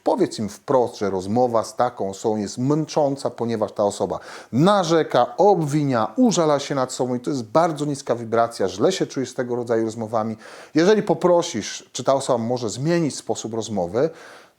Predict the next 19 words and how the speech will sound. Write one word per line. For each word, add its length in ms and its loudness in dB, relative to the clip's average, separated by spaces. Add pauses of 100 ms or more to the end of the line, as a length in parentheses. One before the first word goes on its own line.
(200)
zobaczysz, 540 0
co 140 -14
się 140 -14
stanie. 420 -4
Nic 180 -4
cię 140 -6
to 120 -8
nie 140 -4
kosztuje. 460 0
Natomiast 300 -4
jeżeli 200 -4
cię 60 -10
to 100 -2
kosztuje 540 2
mnóstwo 400 -2
energii 340 0
na 140 -2
co 240 0
dzień, 320 -6